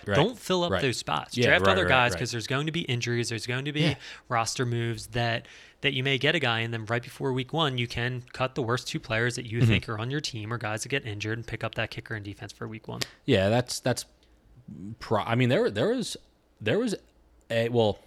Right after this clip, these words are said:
Speaker 1: there were two things last year. One, one was, um, like, I was,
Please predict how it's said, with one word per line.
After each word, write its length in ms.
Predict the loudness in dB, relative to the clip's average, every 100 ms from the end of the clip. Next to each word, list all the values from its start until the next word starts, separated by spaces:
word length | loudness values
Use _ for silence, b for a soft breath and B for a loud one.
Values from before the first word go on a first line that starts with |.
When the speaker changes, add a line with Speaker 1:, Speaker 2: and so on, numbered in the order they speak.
| -20 b b b b b b _
Speaker 1:
there 100 | 0 2
were 20 |
two 160 | 4
things 180 | 2 0
last 220 | 0 0
year. 80 | 0
One, 220 | 2 0 0
one 260 | 2 2 2
was, 240 | 0 2
um, 460 | 2 0 -2 -4 -10 _ _ b b b b b b b _ -2
like, 460 | 2 2 0 -8 -4
I 160 | 2 4
was, 320 | 6 4